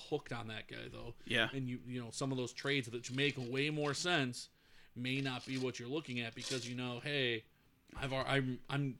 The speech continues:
Speaker 1: confident in this guy. Maybe we should just take him.
Speaker 2: Dave Gettleman is so unpredictable as a general manager that I wouldn't be surprised if he, if he just stands pat and goes with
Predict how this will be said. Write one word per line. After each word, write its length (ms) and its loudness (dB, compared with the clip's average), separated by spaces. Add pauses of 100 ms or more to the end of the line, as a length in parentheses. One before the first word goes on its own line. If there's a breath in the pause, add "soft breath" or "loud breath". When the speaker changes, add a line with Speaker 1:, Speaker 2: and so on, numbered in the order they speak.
Speaker 1:
confident 540 -2
in 80 -6
this 160 -6
guy. 160 -6
Maybe 240 -2
we 80 -2
should 160 -6
just 120 -4
take 220 -2
him. 160 -6
Speaker 2:
Dave 240 6
Gettleman 400 8
is 100 6
so 220 8
unpredictable 800 0 (240)
as 220 -2
a 160 -2
general 340 0
manager 580 2 (460 loud breath)
that 240 6 (1000)
I 80 4
wouldn't 180 6
be 80 6
surprised 640 6
if 100 -10
he, 260 0 (100)
if 120 -8
he 140 2
just 580 4
stands 340 6
pat 280 6
and 80 -4
goes 200 0
with 80 -4